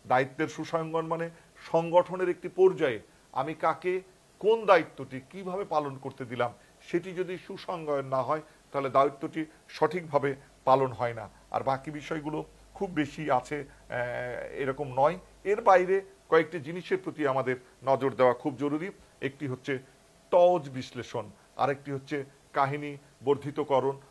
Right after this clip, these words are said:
আহ, আহ, অভিক্ষা, আরেকটি হচ্ছে অভিনয়। টজ বিশ্লেষণকে, আহ, আমরা যদি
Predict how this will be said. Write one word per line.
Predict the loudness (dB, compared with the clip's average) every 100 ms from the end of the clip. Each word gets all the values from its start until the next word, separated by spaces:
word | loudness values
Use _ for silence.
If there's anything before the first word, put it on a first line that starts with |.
| _
আহ, | -2
আহ, | -2 -2 -4 -4 -4 -4 -4
অভিক্ষা, | -2 -2 -4 -6 -4 -6 -6 _ -8
আরেকটি | -6 -6 -6
হচ্ছে | -8 -6 -8 -10 -14 -4
অভিনয়। | -2 -2 -6 -8 -20 _ 2
টজ | 4 4 0
বিশ্লেষণকে, | -12 -10 -8 -4 -6 0 -2
আহ, | -2 -14 _ -2 0 0
আমরা | 0
যদি | 0 0 -4